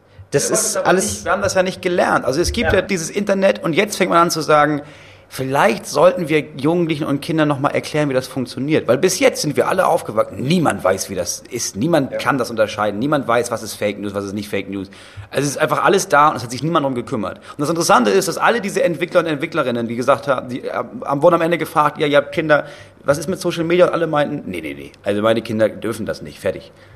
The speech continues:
Speaker 2: Die App, die ich gebaut habe, Instagram, nee. Wenn die sechzehn sind, ja, vielleicht. Aber bis dahin ist es einfach strikt verboten. Ach, das, man muss sich das angucken. Es ist einfach nur interessant. Es ist wirklich nur interessant.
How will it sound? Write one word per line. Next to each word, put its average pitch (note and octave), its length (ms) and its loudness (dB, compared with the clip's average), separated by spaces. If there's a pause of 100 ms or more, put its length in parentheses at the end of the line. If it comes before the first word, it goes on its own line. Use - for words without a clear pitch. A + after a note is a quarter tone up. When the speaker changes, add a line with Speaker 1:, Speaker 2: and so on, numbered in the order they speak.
(600)
Speaker 2:
Die E3 120 -2
App, F3 180 4
die D3 140 0
ich E3+ 100 -6
gebaut B2+ 400 4
habe, A2+ 240 4
Instagram, G2 580 0 (100)
nee. F2+ 200 -6
Wenn C3 120 -2
die D3+ 80 2
sechzehn D#3+ 340 2
sind, A#2 260 -2 (380)
ja, B2+ 200 2
vielleicht. G2 400 -6
Aber A2+ 120 4
bis A2+ 140 -6
dahin B2+ 260 4
ist G#2 80 -6
es G#2+ 80 -4
einfach - 160 -4
strikt - 240 -8
verboten. F2 360 -8 (420)
Ach, - 100 -8
das, - 140 -14
man F#2 160 -8
muss C3 100 -4
sich B2+ 80 -6
das G#2+ 80 -6
angucken. - 260 -6
Es G2+ 80 -8
ist A#2+ 40 -4
einfach A2 160 -6
nur D#3 340 6
interessant. - 400 2
Es D#3 80 4
ist D3 60 -2
wirklich D#3+ 200 -4
nur F#3+ 400 4
interessant. D#3+ 560 -2